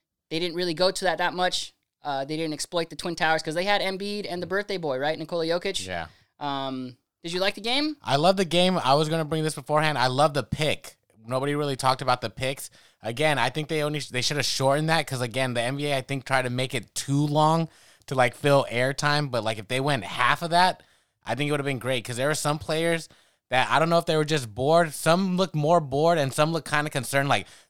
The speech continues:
Speaker 2: "Don't pick me last." You know, like,
Speaker 1: It
Speaker 2: even
Speaker 1: was
Speaker 2: they
Speaker 1: the Joker
Speaker 2: <laughs>
Speaker 1: got up. He said, "No, I'm not going last.
Speaker 2: It's
Speaker 1: Lauri
Speaker 2: the
Speaker 1: Markkanen, you're last." Um, and then before LeBron went out with his finger injury during that game, it was a nice battle between him and Tatum.
Speaker 2: Yeah.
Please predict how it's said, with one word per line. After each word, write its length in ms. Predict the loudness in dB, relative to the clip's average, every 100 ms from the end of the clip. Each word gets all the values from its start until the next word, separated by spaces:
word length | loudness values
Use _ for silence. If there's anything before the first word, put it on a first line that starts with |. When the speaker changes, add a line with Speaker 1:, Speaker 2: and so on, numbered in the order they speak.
| -6
Speaker 2:
"Don't 180 | -4 -2
pick 220 | -4 -4
me 80 | -2
last." 240 | 0 2
You 80 | 6
know, 120 | 8
like, 200 | 8 6 -4 -10 2
Speaker 1:
It 120 | 6
Speaker 2:
even 140 | 6
Speaker 1:
was 140 | 4 -2 2
Speaker 2:
they 100 | 4
Speaker 1:
the 80 | 10
Joker 380 | 10 10 6
Speaker 2:
<laughs> 60 | 8
Speaker 1:
got 200 | 8 8
up. 160 | 6 6
He 160 | 4
said, 180 | 6 6
"No, 180 | 8 10
I'm 160 | 10 8
not 140 | 6
going 220 | 6 6
last. 280 | 8 6 4
Speaker 2:
It's 180 | -4 8
Speaker 1:
Lauri 240 | 10 10
Speaker 2:
the 80 | 10
Speaker 1:
Markkanen, 420 | 8 6 4 2 -2
you're 220 | 4 6 8
last." 540 | 8 6 4 -2 -10 -6 -4 0
Um, 540 | 4 6 4 2 -6 _ _ _ _
and 100 | 0
then 120 | 0 0
before 320 | 0 4 6
LeBron 360 | 6 6 6
went 140 | 6 4
out 120 | 4
with 100 | 2
his 120 | -2
finger 300 | -2 -2 0
injury 340 | 0 0 -2 -2
during 200 | 0 -2
that 160 | -2
game, 220 | -2 -2
it 60 | -2
was 120 | -2
a 40 | 2
nice 220 | 2 4
battle 300 | 6 6 4
between 280 | -2 -4 -2
him 100 | -2
and 100 | 2
Tatum. 340 | 2 2 0
Speaker 2:
Yeah. 220 | 0 0